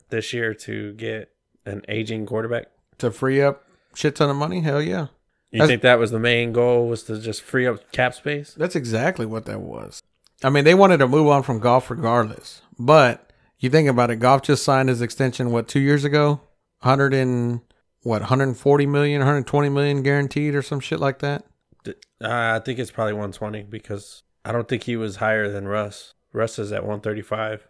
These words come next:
Speaker 1: and the next guy after that is Mahomes.
Speaker 2: Yeah. Well, yeah, no one's catching Mahomes. No, Watson. Watson got his extension.
Speaker 1: And it's higher than Mahomes?
Speaker 2: No, it's Mahomes and Watson. Then
Speaker 1: Oh,
Speaker 2: Russ.
Speaker 1: okay, yeah, yeah, yeah. That makes sense.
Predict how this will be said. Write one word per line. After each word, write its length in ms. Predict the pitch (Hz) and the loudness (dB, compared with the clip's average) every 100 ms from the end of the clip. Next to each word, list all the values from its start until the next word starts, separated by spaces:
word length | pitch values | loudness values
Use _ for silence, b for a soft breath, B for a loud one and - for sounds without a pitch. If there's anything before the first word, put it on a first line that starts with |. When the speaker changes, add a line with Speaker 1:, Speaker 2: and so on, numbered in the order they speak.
| _ _ _ | _ _ _
Speaker 1:
and 120 | 113 104 | -10 -8
the 60 | |
next 260 | 104 107 - | -4 -4 -2
guy 160 | 107 | -2
after 240 | 101 98 101 | 0 -4 -2
that 180 | 110 107 | 0 0
is 120 | 101 | -6
Mahomes. 540 | 98 107 104 101 - _ _ | -8 -6 -8 -10 -20 _ _
Speaker 2:
Yeah. 320 | 135 117 110 - _ _ _ 156 | -2 -2 -2 -10 _ _ _ -4
Well, 200 | 127 110 | 0 0
yeah, 200 | 110 110 | -2 -2
no 140 | 127 | -2
one's 180 | 117 107 | -2 -2
catching 320 | 117 - 131 | -6 -6 -8
Mahomes. 260 | 117 110 131 | -6 -6 2
No, 160 | 131 | 4
Watson. 460 | 117 123 - 113 - _ _ _ - | 4 2 0 -8 -12 _ _ _ -2
Watson 280 | 120 120 123 | 0 0 0
got 140 | 113 | 0
his 160 | 123 117 | 0 -2
extension. 460 | - 113 107 110 - _ _ _ | -6 -10 -10 -16 -18 _ _ _
Speaker 1:
And 100 | 101 | -8
it's 160 | 110 98 | -8 -2
higher 260 | 107 107 104 | 0 2 0
than 120 | 101 | -6
Mahomes? 520 | 98 113 160 196 - _ _ | -6 -6 -8 -10 -20 _ _
Speaker 2:
No, 460 | 135 139 113 110 107 | 2 4 4 0 -4
it's 180 | 120 113 | -4 -2
Mahomes 400 | 120 117 127 117 | 0 0 0 0
and 120 | 110 | -4
Watson. 380 | 110 110 - 120 - _ _ _ | -2 -4 -4 -14 -18 _ _ _
Then 120 | 120 | 2
Speaker 1:
Oh, 160 | 131 131 | 6 6
Speaker 2:
Russ. 60 | |
Speaker 1:
okay, 180 | 110 117 | 4 4
yeah, 120 | 110 | 4
yeah, 300 | 104 104 101 | 4 2 0
yeah. 60 | 92 - _ _ _ | -2 -8 _ _ _
That 120 | 110 104 | -10 -10
makes 200 | 101 - | -12 -16
sense. 160 | - | -20